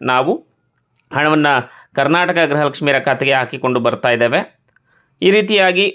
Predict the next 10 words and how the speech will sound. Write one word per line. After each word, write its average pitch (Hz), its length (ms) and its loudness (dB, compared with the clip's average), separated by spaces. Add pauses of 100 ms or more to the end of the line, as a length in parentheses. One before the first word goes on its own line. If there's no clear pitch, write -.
ಮಹಿಳಾ 175 280 2
ಮತ್ತು 170 300 -2
ಮಕ್ಕಳ 147 340 0
ಅಭಿವೃದ್ಧಿ 135 360 0
ಇಲಾಖೆ 123 360 0
ಉಪನಿರ್ದೇಶಕ 120 760 -2 (120)
ಬಸವರಾಜ್ 107 560 0
ಅವರವರು 98 400 0 (240)
ಕ-, - 80 -8 (220)
ಏನು, 165 240 0